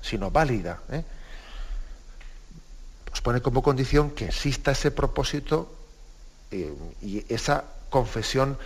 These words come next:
personal de los pecados cuando esa persona pueda. Sin tal, sin tal propósito llevado a cabo, la confesión es inválida. La confesión con absolución general, quiero decir,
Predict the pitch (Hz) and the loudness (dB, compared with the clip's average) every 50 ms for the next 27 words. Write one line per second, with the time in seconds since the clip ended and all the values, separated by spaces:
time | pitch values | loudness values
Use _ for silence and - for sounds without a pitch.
0 | - - - - 135 - - 123 131 135 135 135 131 127 - - 127 - 143 160 | -4 -2 2 4 4 4 4 4 4 4 4 4 4 4 2 2 4 4 4 4
1 | 151 - 139 127 127 117 135 131 - 127 - 127 113 107 95 - - 160 165 131 | 4 2 2 2 4 4 2 4 4 4 4 4 2 0 -2 0 2 2 4 4
2 | 117 95 - - - - - - - - - - 117 113 - - 139 143 147 151 | 2 0 0 -4 -10 -6 -4 -4 -4 -2 0 0 0 0 4 6 6 8 8 6
3 | 139 - - - - - - - - - - - - 117 110 107 110 98 - - | 2 -2 -8 -14 -14 -14 -14 -14 -14 -12 -8 -6 -4 -2 -2 -2 -4 -8 -8 -4
4 | - - 139 143 143 147 147 143 139 - - 131 131 - 170 160 - - 120 113 | 4 6 6 8 8 6 6 2 2 2 2 2 4 4 4 4 4 2 0 -2
5 | - - 92 82 - - - - - - - - - - - - 113 98 107 110 | 0 -2 -2 -4 -4 -6 -10 -12 -10 -10 -10 -12 -12 -12 -10 -10 -6 -2 0 4
6 | 107 123 135 127 135 135 131 - - 151 147 127 135 160 170 - - - - - | 6 6 6 8 6 6 6 6 8 6 8 8 6 2 0 -4 -12 -14 -14 -14
7 | - - - - - - 113 110 110 101 101 - - - 113 104 95 - 101 92 | -14 -14 -12 -10 -8 -4 -2 0 0 0 0 -2 0 -2 -2 -2 -2 -4 -6 -6
8 | - - 127 131 135 135 139 123 - - - - - - 135 131 - - 104 95 | -4 -2 0 0 0 0 -2 -6 -8 -12 -12 -10 -4 -2 -2 -2 -2 -2 -2 0
9 | 110 127 117 104 87 80 80 78 - - - - - - - - - - - - | 2 2 2 0 -2 -4 -4 -6 -8 -12 -14 -14 -12 -10 -10 -10 -10 -10 -10 -8
10 | - - - 107 107 - - - - 92 87 104 117 123 131 131 113 101 - - | -8 -4 0 0 0 0 0 -2 -2 -2 0 0 0 2 2 2 2 2 2 0
11 | 90 90 - 120 117 110 120 117 98 92 120 123 120 - - 90 90 82 80 - | 0 0 0 0 0 2 0 0 2 2 2 2 0 -2 -4 -4 -4 -4 -4 0
12 | - 151 - - | 0 0 0 -2